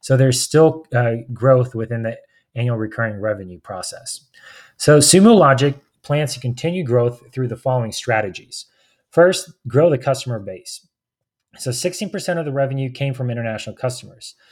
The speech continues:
Sales and marketing efforts, uh, in, uh, emea are a key focus now, so expanding to international markets.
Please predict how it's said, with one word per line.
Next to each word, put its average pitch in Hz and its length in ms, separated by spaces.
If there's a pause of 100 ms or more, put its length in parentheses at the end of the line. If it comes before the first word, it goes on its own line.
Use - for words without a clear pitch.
(140)
Sales 156 380
and 139 100
marketing 143 340
efforts, 131 460 (320)
uh, 113 360 (180)
in, 120 440
uh, 110 200 (100)
emea 117 560
are 113 160
a 107 60
key 135 220
focus 139 480
now, 87 160
so 107 200
expanding 123 540
to 127 120
international 110 560
markets. 101 560